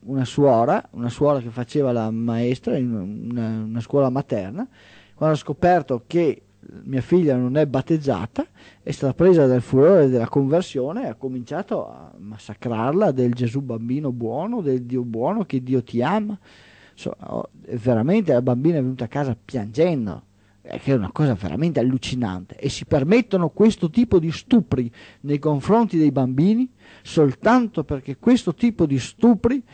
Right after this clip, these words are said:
vengono ammessi da persone che non hanno la dignità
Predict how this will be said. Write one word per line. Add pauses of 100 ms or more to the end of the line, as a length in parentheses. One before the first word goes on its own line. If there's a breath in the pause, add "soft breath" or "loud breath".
(160 soft breath)
vengono
ammessi (140)
da
persone
che
non
hanno
la
dignità